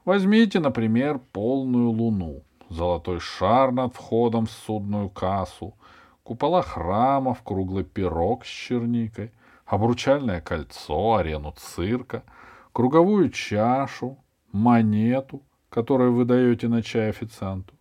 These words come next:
С другой стороны, прямая линия свидетельствует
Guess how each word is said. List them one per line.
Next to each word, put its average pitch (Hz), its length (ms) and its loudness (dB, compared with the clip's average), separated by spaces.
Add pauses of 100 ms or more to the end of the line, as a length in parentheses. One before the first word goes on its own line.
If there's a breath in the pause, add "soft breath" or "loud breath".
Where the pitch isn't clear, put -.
(640 soft breath)
С 101 140 -10
другой 180 420 0
стороны, 90 640 -6 (160)
прямая 95 540 -2
линия 135 480 -2
свидетельствует 113 1080 -6